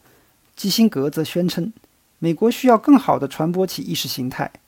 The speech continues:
而他确实是怀着远超过阿伦特的热情这样去做的。基辛格在一九五八年接受麦克华莱士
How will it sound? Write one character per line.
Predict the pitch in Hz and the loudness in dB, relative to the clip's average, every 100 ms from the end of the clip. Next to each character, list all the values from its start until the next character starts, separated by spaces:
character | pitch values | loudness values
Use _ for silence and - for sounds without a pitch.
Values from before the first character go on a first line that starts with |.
| _ _ _ _ | _ _ _ _
而 | - | -4
他 | 196 220 226 | 0 2 2
确 | - 240 | 0 -2
实 | - | -2
是 | 151 175 | -4 -6
怀 | - 139 | -4 -4
着 | 139 143 | -2 -4
远 | 127 135 | -2 -4
超 | 127 214 | -2 -2
过 | 214 | 0
阿 | - | 0
伦 | 180 160 | 0 0
特 | 175 | -2
的 | 143 | -4
热 | - 156 | -2 -4
情 | - 123 110 | -4 -10 -10
这 | - 143 | -8 -6
样 | 135 | -6
去 | 139 | -8
做 | - 185 - | -6 -4 -4
的。 | - _ _ _ _ _ _ _ _ _ | -8 _ _ _ _ _ _ _ _ _
基 | - | -10
辛 | 147 175 | -2 -2
格 | 151 143 | 0 0
在 | 143 - | 0 -2
一 | 170 | -2
九 | 185 | -2
五 | 139 | -4
八 | 131 208 208 | -2 0 2
年 | 139 127 139 | 0 -2 -6
接 | - 180 | -6 -4
受 | 175 | -2
麦 | 156 185 | -2 -2
克 | 143 151 | -4 -4
华 | 127 - 151 | -6 -2 0
莱 | 165 | 0
士 | 175 - - 143 | -2 -6 -10 -10